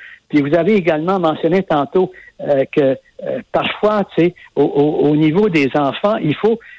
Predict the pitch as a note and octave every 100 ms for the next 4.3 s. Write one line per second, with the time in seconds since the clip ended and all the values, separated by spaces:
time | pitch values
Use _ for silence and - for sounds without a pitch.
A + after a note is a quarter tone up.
0 | - - _ - - - - A#3+ C4 A3
1 | A3+ A3+ F#3+ E3 D3 - E3 - D4 -
2 | F#3+ - - E3 E3 G#3+ B3 - F3 E3
3 | D#3 C#3 - A3 A3 - - D#3 D#3 F#3
4 | - - G3+